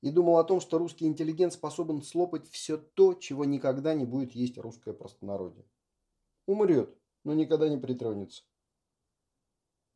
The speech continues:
Медленно накалялась под сводами бункера электрическая лампочка. Ярко вспыхнула и разом потухла.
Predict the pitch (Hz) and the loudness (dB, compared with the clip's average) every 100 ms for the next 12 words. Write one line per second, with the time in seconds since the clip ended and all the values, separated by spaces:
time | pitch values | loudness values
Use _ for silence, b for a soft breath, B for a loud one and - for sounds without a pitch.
0 | _ _ _ _ _ _ - 147 170 160 | _ _ _ _ _ _ -6 -4 -2 -2
1 | 143 131 123 127 131 123 - 117 123 117 | -2 -4 0 2 2 0 -4 -6 -6 -6
2 | 110 104 120 156 139 127 117 117 127 127 | -4 -6 -6 -8 -8 -8 -8 -10 -12 -12
3 | - - 107 101 82 - - _ _ _ | -10 -6 -2 -2 -4 -12 -20 _ _ _
4 | _ _ _ _ _ 131 170 170 135 - | _ _ _ _ _ 8 8 8 -2 -8
5 | - 214 196 180 170 170 - _ _ _ | -10 -10 -4 -2 0 -4 -12 _ _ _
6 | _ _ _ - 131 165 131 95 87 - | _ _ _ -4 0 0 -2 -8 -10 -12
7 | - - | -18 -20